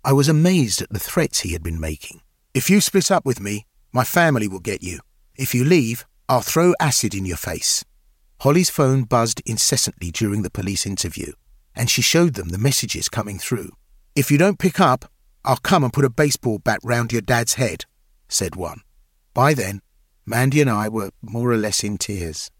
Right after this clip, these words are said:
says Gazard. Still, Gazard believed that this was probably the end of it, that Maslin was an angry man making empty threats. "We didn't know anyone who had been abused or stalked, killed or injured,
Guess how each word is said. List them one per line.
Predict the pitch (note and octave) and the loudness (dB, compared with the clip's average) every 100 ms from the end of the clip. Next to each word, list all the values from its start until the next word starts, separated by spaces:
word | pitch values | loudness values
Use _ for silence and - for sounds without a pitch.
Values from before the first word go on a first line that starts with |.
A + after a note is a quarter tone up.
| - | -8
says | B2 F#2+ | -6 -4
Gazard. | - E2+ - C#2 - _ _ _ _ _ _ _ _ _ _ _ _ _ _ _ _ _ _ | -4 -6 -6 -8 -10 _ _ _ _ _ _ _ _ _ _ _ _ _ _ _ _ _ _
Still, | - - D#3 G2 E2+ _ _ - | -4 0 2 0 -2 _ _ -4
Gazard | D#3 E3 F#3+ F3+ | 0 2 2 2
believed | C#3+ D3 C#3+ F#2+ F#2 | 2 4 4 2 -2
that | - - | -8 -2
this | D3+ - | 0 2
was | E3+ - - | -2 -4 -4
probably | C3+ B2 A#2 | -4 -2 -2
the | A#2 C3 | 0 0
end | A2+ G#2 | 0 -4
of | D#2+ | -6
it, | D2+ - - _ _ _ | -10 -12 -18 _ _ _
that | B2 A2 | -2 4
Maslin | E3 E3+ - F3+ E3+ | 4 4 0 2 2
was | C3+ | 2
an | A#2+ | 0
angry | D#3 E3 D#3 | 0 2 4
man | E3+ A#2 G#2 G#2+ _ _ _ | 2 2 -2 -10 _ _ _
making | - B2+ - B2 | -2 0 0 0
empty | C3 A#2+ A#2 | 0 -2 -2
threats. | - A2+ D#2+ - - - _ _ _ _ _ _ _ _ | -6 -8 -8 -8 -8 -10 _ _ _ _ _ _ _ _
"We | - C3 | -2 2
didn't | F3 D#3+ | 4 4
know | A2 G#2 | 2 0
anyone | D#3 A#2 F2+ D2+ | 2 0 -2 -6
who | G#2+ | -6
had | F#2 | -4
been | A2 | -6
abused | G2+ G2 C3+ F#2+ F#2 | -4 0 0 -2 -6
or | G2+ | -4
stalked, | F#2 - C3 G#2 - - | -2 0 0 0 -8 -14
killed | - C#3+ G2+ G2+ - | -2 0 0 -4 0
or | C3 B2 | 2 4
injured, | D3+ G2+ C#2 | 2 0 -6